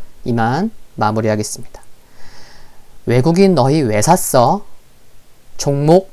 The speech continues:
연우 영상은 여기서 마무리하겠습니다. 화이팅입니다.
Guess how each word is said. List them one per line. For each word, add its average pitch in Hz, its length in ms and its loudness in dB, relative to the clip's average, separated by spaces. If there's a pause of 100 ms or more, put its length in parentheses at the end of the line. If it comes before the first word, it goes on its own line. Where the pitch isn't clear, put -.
(120)
연우 143 300 2
영상은 127 480 0
여기서 120 300 -2
마무리하겠습니다. 120 960 2 (320)
화이팅입니다. 143 760 2